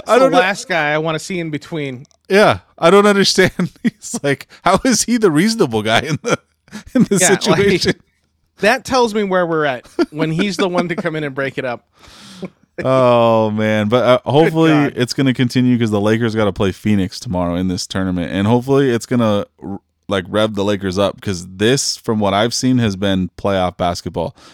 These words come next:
Speaker 1: I can't believe that we had a game going into the fourth, like, four minutes left, and it was under a hundred points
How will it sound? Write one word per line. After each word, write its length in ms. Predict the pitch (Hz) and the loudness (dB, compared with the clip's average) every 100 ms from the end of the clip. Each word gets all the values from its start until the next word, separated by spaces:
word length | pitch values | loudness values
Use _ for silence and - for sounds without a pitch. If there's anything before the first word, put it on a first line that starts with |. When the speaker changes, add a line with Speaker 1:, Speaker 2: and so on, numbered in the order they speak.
| - | -6
Speaker 1:
I 80 | 104 | -6
can't 320 | - 147 151 | 0 0 2
believe 360 | 131 120 123 104 | 2 2 2 0
that 120 | 98 | -2
we 140 | 98 101 | -2 -2
had 300 | 104 98 - | 0 0 -2
a 240 | 92 92 | -4 -4
game 560 | 90 98 98 92 90 92 _ _ _ _ | -6 -4 -2 -2 -4 -8 _ _ _ _
going 220 | - 110 110 | -2 0 2
into 220 | 113 110 | 2 0
the 80 | 101 | -2
fourth, 400 | - 104 95 - | 0 0 0 -4
like, 140 | 87 | -8
four 220 | - 107 | -2 -2
minutes 320 | 104 104 95 95 | 0 -2 -2 -4
left, 200 | 90 - | -4 -4
and 100 | 92 | -4
it 40 | |
was 140 | 90 87 | -4 -4
under 260 | 98 98 92 | -4 0 0
a 60 | |
hundred 280 | 90 92 90 | -2 -4 -6
points 520 | - 82 - - - | -8 -10 -10 -16 -20